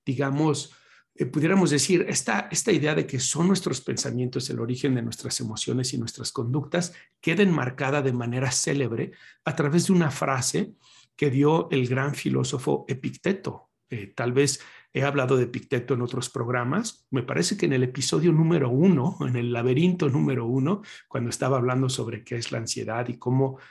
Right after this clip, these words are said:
manejarla a favor, ahí hablaba sobre Epicteto. Si no has escuchado ese episodio, te invito a que vayas y lo escuches. Creo que te va a gustar mucho, sobre todo si eres alguien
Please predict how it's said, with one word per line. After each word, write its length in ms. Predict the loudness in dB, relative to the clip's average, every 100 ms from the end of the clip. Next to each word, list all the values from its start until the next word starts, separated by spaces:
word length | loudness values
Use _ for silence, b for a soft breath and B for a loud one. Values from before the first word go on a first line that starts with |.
| B
manejarla 760 | -4 -4 -4 -6 -4 -2 -4 -4
a 40 |
favor, 460 | -8 -8 -2 -2 -2 B B B B -4
ahí 280 | 0 2
hablaba 360 | 2 2 2 0
sobre 300 | 0 -2 -4
Epicteto. 560 | -6 -10 -2 -2 0 -4
Si 180 | -2
no 100 | 0
has 120 | 2 2
escuchado 460 | -2 -4 -2 0
ese 140 | 0 -4
episodio, 580 | -6 -4 0 2 2
te 80 | 0
invito 340 | -2 -2 -4 -4
a 40 |
que 100 | -4
vayas 400 | -6 -4 -4 -4
y 60 | -4
lo 60 |
escuches. 500 | -6 -2 0 2 0
Creo 280 | 0 -2 -2
que 100 | -6
te 80 | -8
va 100 | -8
a 40 |
gustar 340 | -8 -8 -6 2
mucho, 260 | 2 4
sobre 280 | 2 0 0
todo 220 | 2 2
si 120 | 2
eres 220 | 0 -2 -2
alguien 380 | 0 0 -2